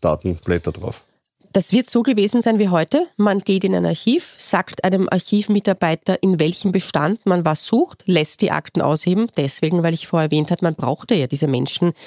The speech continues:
Speaker 2: an seiner Seite, damit man diese Akten auch wirklich findet. Ich meine, schräg ist halt wirklich, dass da nicht wenige Archivare gedacht haben, sie hätten es mit Studenten zu tun. Das heißt, man hat auch nicht sehr ehrlich agiert.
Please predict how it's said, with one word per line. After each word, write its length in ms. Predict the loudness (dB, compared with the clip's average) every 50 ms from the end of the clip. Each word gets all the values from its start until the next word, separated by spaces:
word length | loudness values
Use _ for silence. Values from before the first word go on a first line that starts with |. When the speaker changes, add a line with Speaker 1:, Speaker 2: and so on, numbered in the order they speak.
| -20 -10 _
Speaker 2:
an 160 | -2 0 0
seiner 200 | 2 2 2 0
Seite, 320 | 0 0 0 0 0 0 0
damit 300 | 0 0 0 0 0 0
man 80 | 0
diese 220 | 0 0 0 -2 -2
Akten 260 | -4 -6 -6 -4 -4
auch 100 | -4 -2
wirklich 300 | -4 -6 -6 -8 -8 -4
findet. 340 | -2 0 0 0 0 -2 -4 -8 -18 -18 -18 -20 -12 -4
Ich 80 | 0 2
meine, 140 | 2 2 0
schräg 280 | 0 -2 -2 0 0
ist 160 | 0 0 0 0
halt 200 | -2 0 0 -2
wirklich, 320 | 0 0 0 -2 -2 0
dass 200 | -2 -2 0 0
da 180 | 0 -2 -2 0
nicht 320 | 0 -2 -2 -2 -4 -4 -2
wenige 340 | 0 0 0 0 0 -2 -2
Archivare 540 | -2 -2 -2 -2 0 0 0 0 -2 -4
gedacht 440 | -4 -4 -4 -4 -4 -4 -6 -4 -2
haben, 200 | 0 0 0 0
sie 160 | 0 0 0
hätten 160 | 0 0 0 -2
es 120 | -2 -2
mit 140 | -2 -4 -4
Studenten 480 | -6 -4 -2 0 0 0 0 0 0
zu 100 | 0 -2
tun. 360 | -2 -2 0 2 2 2 0 -2 _ _ _ _ _ _ _ -20 -20 -20 -20 -20 -20 _ _ _ -6 -2
Das 120 | 0 0
heißt, 200 | 0 0 0 -2
man 140 | 0 0 0
hat 100 | 0 0
auch 80 | 0
nicht 220 | 0 0 -2 -2 -2
sehr 120 | -2 -2
ehrlich 380 | 0 0 0 0 0 -2 -2 -4
agiert. 400 | -2 0 0 2 2 0 0